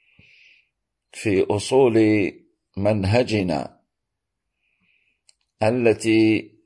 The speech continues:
هي في الحقيقة سبيل نجاتنا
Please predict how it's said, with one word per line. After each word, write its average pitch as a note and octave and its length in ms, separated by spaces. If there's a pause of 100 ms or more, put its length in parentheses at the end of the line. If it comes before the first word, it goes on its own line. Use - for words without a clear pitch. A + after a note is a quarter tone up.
(300)
هي B2+ 380
في A#2 140
الحقيقة G#2+ 1080 (800)
سبيل B2 760
نجاتنا G2+ 960